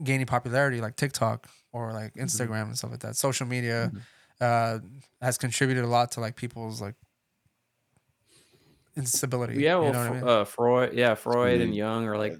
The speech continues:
Speaker 2: real big again, you know, people are buying, like,
Speaker 3: Yeah.
Speaker 2: uh, the, <laughs> those books,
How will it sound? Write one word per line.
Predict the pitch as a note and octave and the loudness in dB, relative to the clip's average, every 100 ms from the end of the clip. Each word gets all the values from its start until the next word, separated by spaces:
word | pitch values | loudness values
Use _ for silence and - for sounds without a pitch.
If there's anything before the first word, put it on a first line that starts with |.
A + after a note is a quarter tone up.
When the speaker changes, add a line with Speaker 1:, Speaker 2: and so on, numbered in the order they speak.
| - | -8
Speaker 2:
real | A2 G#2+ | -4 -2
big | G2+ A2 | 0 0
again, | G#2+ G#2 G#2 G#2 | 0 -2 -2 -2
you | G#2+ | -4
know, | G#2 | -4
people | G#2+ G#2 G#2 | -6 -6 -4
are | G2+ | -6
buying, | - G#2+ G2+ G2+ | -4 0 2 2
like, | A#2 A2+ | 4 4
Speaker 3:
Yeah. | A2 G2 G2 G1+ | 4 4 4 2
Speaker 2:
uh, | G1+ | -2
the, | G2+ G#2+ G#2 F#2+ F#2+ | -4 0 0 0 -4
<laughs> | A#2+ | -4
those | A2+ | -4
books, | G2+ G#2+ A2 - - - | -4 -4 -4 -6 -10 -12